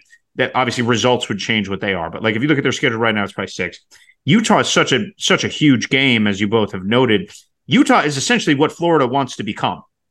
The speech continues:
They want to become a physical line of scrimmage program that controls the ball and wins that way.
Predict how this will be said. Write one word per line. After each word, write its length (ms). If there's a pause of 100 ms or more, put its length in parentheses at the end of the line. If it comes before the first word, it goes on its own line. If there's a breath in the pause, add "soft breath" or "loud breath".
(640)
They 120
want 280
to 80
become 320
a 60
physical 500
line 240
of 100
scrimmage 400
program 340
that 120
controls 400
the 80
ball 400
and 180
wins 280
that 220
way. 240